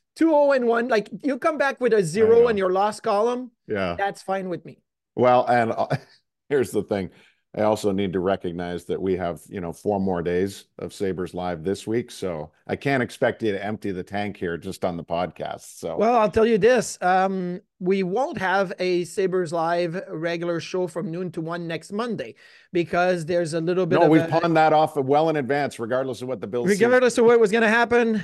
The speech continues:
Speaker 1: there's a couple of days off next week when it comes to Monday, Tuesday. But the week after that, we're going back to five days a week.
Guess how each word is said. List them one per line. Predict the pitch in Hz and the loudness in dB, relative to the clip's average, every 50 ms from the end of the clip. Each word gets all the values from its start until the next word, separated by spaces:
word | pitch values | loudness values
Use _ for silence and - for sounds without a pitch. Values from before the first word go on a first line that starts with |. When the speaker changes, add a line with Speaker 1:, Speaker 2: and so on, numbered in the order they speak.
| - - | -6 -2
Speaker 1:
there's | 185 190 202 175 | 2 2 4 4
a | 202 202 | 2 2
couple | - 220 196 214 214 220 | 2 0 2 4 4 4
of | 208 | 6
days | 175 208 202 196 175 208 | 6 6 4 6 4 4
off | 208 202 185 - 226 | 2 2 0 0 -2
next | 202 202 - - - | -2 -2 -2 -2 0
week | 185 196 196 196 - | 4 4 4 4 4
when | 214 202 196 | 2 2 2
it | 190 180 - | 0 0 0
comes | 202 196 190 165 - - | -2 -2 -2 -4 -8 -6
to | - 180 180 180 | -2 0 0 2
Monday, | 175 180 175 175 175 165 | 0 -2 -2 -2 -4 -4
Tuesday. | - 226 220 202 165 185 165 | 0 0 0 0 0 0 -2
But | 165 143 196 202 190 156 | 0 0 0 0 2 2
the | 202 190 | 0 2
week | 180 208 240 226 - | 2 2 0 0 2
after | 233 233 220 214 - 214 190 | 2 2 2 0 0 0 2
that, | 196 202 202 202 208 | 2 2 2 2 0
we're | 202 180 180 | -2 -4 -4
going | 160 170 180 185 185 180 | -2 -2 -4 -4 -2 0
back | 185 180 175 - | 0 0 0 -2
to | 190 | -6
five | 170 - - 175 170 175 156 | -6 -2 0 0 0 0 0
days | 175 180 175 160 180 | 0 0 0 0 -2
a | 175 | -2
week. | 185 254 285 269 262 214 - - _ | -2 0 0 0 -2 -2 -6 -14 _